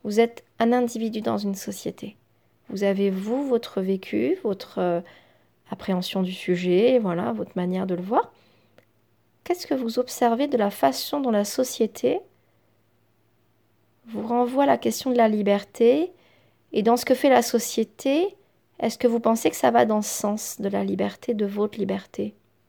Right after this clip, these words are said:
Si c'est oui, si c'est non, la réponse, euh, qui vous arrive en premier,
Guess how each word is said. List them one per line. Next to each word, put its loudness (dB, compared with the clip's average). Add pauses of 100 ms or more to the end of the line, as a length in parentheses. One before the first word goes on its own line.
(1800)
Si -16
c'est 0
oui, 0
si -10
c'est -2
non, 2
la 2
réponse, -6
euh, -4 (560)
qui -12
vous -6
arrive 0
en 0
premier, 0